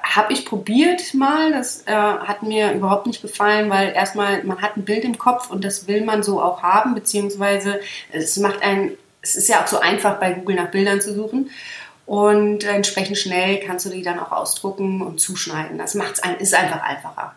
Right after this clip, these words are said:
ja, als jetzt jede Zeitschrift da durchzugehen und, mm, vielleicht noch einzelne Buchstaben <laughs> auszuschneiden, weil dein bestimmtes Wort, was du haben möchtest, eben nicht da ist. Also das, äh, würde ich dir jetzt empfehlen, einfach mal bei Google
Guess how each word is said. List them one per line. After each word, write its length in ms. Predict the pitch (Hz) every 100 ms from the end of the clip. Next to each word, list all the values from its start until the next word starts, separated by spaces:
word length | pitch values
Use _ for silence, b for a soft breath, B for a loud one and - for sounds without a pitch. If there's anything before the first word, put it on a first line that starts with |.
| -
ja, 180 | 175 190
als 280 | 185 180 -
jetzt 320 | 185 - -
jede 320 | 180 190 185
Zeitschrift 440 | - 190 - 196
da 60 | 185
durchzugehen 760 | 185 196 - 208 202 220 220 214
und, 340 | 185 190 190 B B B B B _
mm, 280 | 190 190 190
vielleicht 240 | 220 233
noch 100 | 233
einzelne 300 | 175 202 226
Buchstaben 560 | 202 240 254 254 247 233
<laughs> 0 |
auszuschneiden, 1120 | 226 247 - - 240 233 - 214 208 240 226
weil 320 | 202 208 202
dein 280 | 202 196 226
bestimmtes 500 | 220 - 220 214 196
Wort, 260 | 190 214 214
was 200 | 208 202
du 200 | 214 208
haben 220 | 202 208
möchtest, 320 | 202 208 -
eben 180 | 185 196
nicht 180 | 196 -
da 240 | 170 180
ist. 140 | 185 -
Also 220 | 185 175 B B B B _
das, 300 | 196 196 -
äh, 380 | 185 180 180 170 - - _ _ _ -
würde 320 | 180 208 202
ich 80 | -
dir 140 | 180
jetzt 120 | 160
empfehlen, 380 | 143 - 302 302
einfach 300 | 196 196 214
mal 100 | 202
bei 140 | 190
Google 500 | 190 190 190 180 175